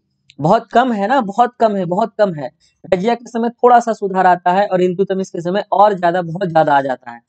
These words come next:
तो प्रशासन के क्षेत्र में काफी बेहतर काम भी करता है। उसी तरीके से अब इल्तुतमिश इसलिए काम बेहतर कर पाया क्योंकि इससे पहले जितने लोग थे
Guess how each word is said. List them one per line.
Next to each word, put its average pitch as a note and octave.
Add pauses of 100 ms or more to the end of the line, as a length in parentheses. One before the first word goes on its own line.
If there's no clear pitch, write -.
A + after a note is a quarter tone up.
(340)
तो G3
प्रशासन F#3+
के G#3
क्षेत्र G3+
में G#3
काफी G3+
बेहतर D#3
काम G#3+
भी G#3+
करता -
है। D#3 (440)
उसी -
तरीके D3+
से F3 (300)
अब F3
इल्तुतमिश A3+
इसलिए B3+
काम B3
बेहतर A3
कर F#3
पाया E3+
क्योंकि G3
इससे G3
पहले G#3+
जितने G3+
लोग G3+ (100)
थे A#3+